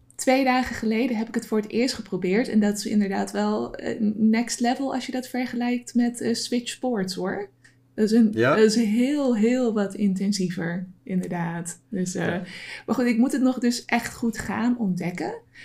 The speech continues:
Speaker 1: Maar ik, ik ben het wel met hem eens dat hij zegt van, eh, "Dan heb je wel een goede workout te pakken als je dat
Speaker 2: Ja,
Speaker 1: een beetje
Speaker 2: hij,
Speaker 1: actief
Speaker 2: hij,
Speaker 1: doet."
Speaker 2: het kwam een beetje heel positief over. "Want dan heb je echt een
Speaker 1: Ja.
Speaker 2: intensieve workout."
Speaker 1: Ja.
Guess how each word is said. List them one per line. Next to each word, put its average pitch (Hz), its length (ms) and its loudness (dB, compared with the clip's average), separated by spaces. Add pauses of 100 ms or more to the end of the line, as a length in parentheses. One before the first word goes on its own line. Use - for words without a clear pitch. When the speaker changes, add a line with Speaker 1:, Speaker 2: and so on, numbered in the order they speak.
(100)
Speaker 1:
Maar 202 220 0
ik, 208 200 -2
ik 196 220 -4
ben 202 160 2
het 196 140 0
wel 196 200 0
met 247 160 4
hem 254 160 2
eens 254 340 4
dat 247 140 -2
hij 247 100 0
zegt 240 280 -2
van, 226 280 0
eh, 226 240 0
"Dan 226 260 2
heb 269 160 -2
je 311 100 -6
wel 277 280 -2
een 262 80 0
goede 247 260 0
workout 165 640 -6
te - 80 -20
pakken 185 220 -2
als 185 100 -2
je 190 80 -2
dat - 80 4
Speaker 2:
Ja, 135 200 8
Speaker 1:
een 95 80 8
beetje 131 120 8
Speaker 2:
hij, - 80 0
Speaker 1:
actief 120 160 2
Speaker 2:
hij, 156 100 6
Speaker 1:
doet." 175 100 2
Speaker 2:
het 151 140 4
kwam 214 240 4
een 208 100 -2
beetje 165 300 6
heel 175 280 10
positief 160 520 4
over. 101 460 2
"Want 92 240 -2
dan 208 240 6
heb - 140 -2
je 123 80 0
echt 160 220 2
een 160 100 8 (100)
Speaker 1:
Ja. 262 180 12
Speaker 2:
intensieve 233 480 4
workout." 240 340 6
Speaker 1:
Ja. 269 340 10